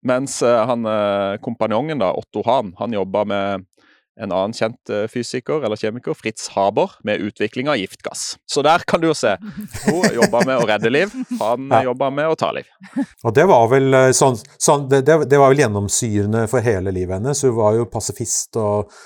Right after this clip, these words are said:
Speaker 2: og ville ikke lage våpen i det hele tatt,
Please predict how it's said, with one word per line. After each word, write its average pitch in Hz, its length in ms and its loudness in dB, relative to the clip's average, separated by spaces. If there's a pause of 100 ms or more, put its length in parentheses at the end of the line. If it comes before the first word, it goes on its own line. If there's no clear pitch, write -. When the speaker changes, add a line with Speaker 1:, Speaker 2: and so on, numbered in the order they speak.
(160)
Speaker 2:
og 120 100 0
ville 101 840 0
ikke 135 520 4
lage 107 220 4
våpen 107 360 2
i - 20 -2
det 101 120 -2
hele 92 160 -2
tatt, - 340 -4